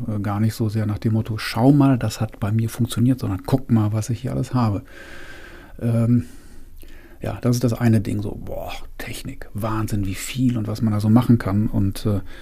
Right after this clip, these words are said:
vielleicht bleibt dann manchmal der Inhalt dahinter zurück. Content heißt das dann wohl.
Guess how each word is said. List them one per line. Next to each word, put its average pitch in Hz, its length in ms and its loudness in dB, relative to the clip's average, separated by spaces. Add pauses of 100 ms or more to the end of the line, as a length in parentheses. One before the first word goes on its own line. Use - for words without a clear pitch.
(220)
vielleicht - 320 -2
bleibt 110 200 0
dann 107 100 6
manchmal 110 280 6
der 117 160 2
Inhalt 110 380 8 (420)
dahinter 104 460 -2
zurück. - 440 -2 (440)
Content - 460 -2 (200)
heißt - 200 -2
das - 340 -4
dann 95 220 -2
wohl. 107 180 -4